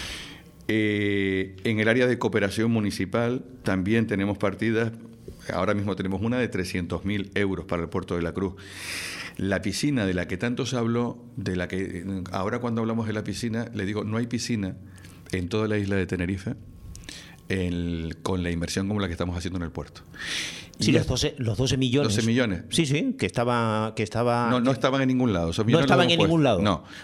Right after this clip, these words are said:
Speaker 1: Una cosa es que, eh, yo lo que me pregunto
Speaker 2: El anterior gobierno mintió, por ejemplo, entonces.
Speaker 1: El anterior
Speaker 2: O sea,
Speaker 1: go-,
Speaker 2: co-,
Speaker 1: el anterior
Speaker 2: tal y como usted
Speaker 1: gobierno,
Speaker 2: cuente.
Speaker 1: mire, el anterior gobierno que estuvo con coalición, que estuvo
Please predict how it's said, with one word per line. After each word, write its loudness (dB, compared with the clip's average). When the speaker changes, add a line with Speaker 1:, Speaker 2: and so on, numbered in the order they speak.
Speaker 1:
Una 2
cosa 0
es -2
que, 2
eh, -4
yo 0
lo -2
que 0
me 0
pregunto 6
Speaker 2:
El 6
anterior 4
gobierno 2
mintió, 2
por 2
ejemplo, 0
entonces. -2
Speaker 1:
El 2
anterior 6
Speaker 2:
O 4
sea, 8
Speaker 1:
go-, 4
Speaker 2:
co-, -2
Speaker 1:
el 4
anterior 6
Speaker 2:
tal 8
y 6
como 8
usted 8
Speaker 1:
gobierno, 4
Speaker 2:
cuente. 2
Speaker 1:
mire, 4
el 4
anterior 2
gobierno 4
que -2
estuvo -2
con 0
coalición, -2
que 0
estuvo -4